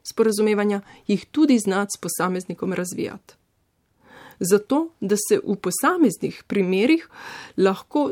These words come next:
skupaj z njim izoblikuje tudi štiriindvajseti in petindvajseti način sporazumevanja. Ni skratka nekaj,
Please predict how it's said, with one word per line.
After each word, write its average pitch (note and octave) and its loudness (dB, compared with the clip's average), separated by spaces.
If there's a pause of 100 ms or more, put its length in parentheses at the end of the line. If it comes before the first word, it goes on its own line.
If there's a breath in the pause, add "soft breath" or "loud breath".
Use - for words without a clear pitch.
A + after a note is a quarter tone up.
skupaj B3+ 2
z G#3 2
njim A#3 4
izoblikuje G3+ 0
tudi G#3+ -2
štiriindvajseti A#3 2
in F3 -4
petindvajseti F3+ -2
način E3+ -8
sporazumevanja. F3 -4
Ni C4+ 8
skratka G#3 -2
nekaj, G3 -2